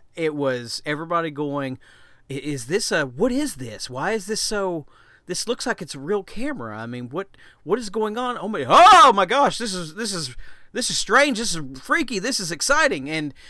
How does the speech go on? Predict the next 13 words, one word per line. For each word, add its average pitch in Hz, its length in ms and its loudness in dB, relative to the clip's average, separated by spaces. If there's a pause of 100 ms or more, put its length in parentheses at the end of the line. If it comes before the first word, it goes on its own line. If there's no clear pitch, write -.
(140)
there 180 140 2
was 170 220 -2
a, 147 380 -2 (640)
you, 175 180 -10
you 165 160 -8
don't 220 340 2
get 220 160 0
it 202 160 0
that 156 200 0
often. 156 440 -2
There 147 200 -4
was 151 260 -4
a 135 260 -6